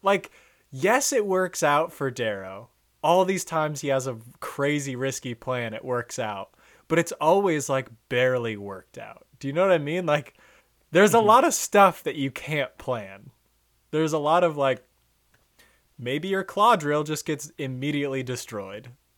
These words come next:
Speaker 1: upon leaving your ship, Darrow, because that happened to one of your buddies. <sighs> I think it's wild. And especially,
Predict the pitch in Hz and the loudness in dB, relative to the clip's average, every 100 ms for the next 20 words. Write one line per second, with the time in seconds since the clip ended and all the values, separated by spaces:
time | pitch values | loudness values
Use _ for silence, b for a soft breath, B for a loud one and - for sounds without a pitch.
0 | _ - 120 - 117 113 110 117 110 110 | _ -10 -8 -8 -8 -8 -8 -8 -8 -10
1 | 104 104 _ _ _ _ 131 113 - 120 | -12 -16 _ _ _ _ -10 -8 -6 -6
2 | 95 - 107 95 95 107 120 117 127 - | -8 -10 -10 -10 -12 -12 -10 -6 -4 -2
3 | 165 175 156 135 139 135 135 123 123 110 | -2 0 -2 -4 -4 -4 -4 -6 -6 -6
4 | 92 95 - - - _ _ _ - 170 | -10 -14 -16 -14 -16 _ _ _ -8 -6
5 | 143 127 - - - - - - - - | -6 -8 -12 -14 -16 -18 -20 -20 -20 -20
6 | _ - 190 - 220 196 156 139 160 180 | _ -12 -10 -10 -10 -10 -12 -14 -14 -10
7 | 165 127 - - 269 294 240 - 269 294 | -10 -10 -14 -4 -2 0 0 0 0 0
8 | - 190 | 0 -4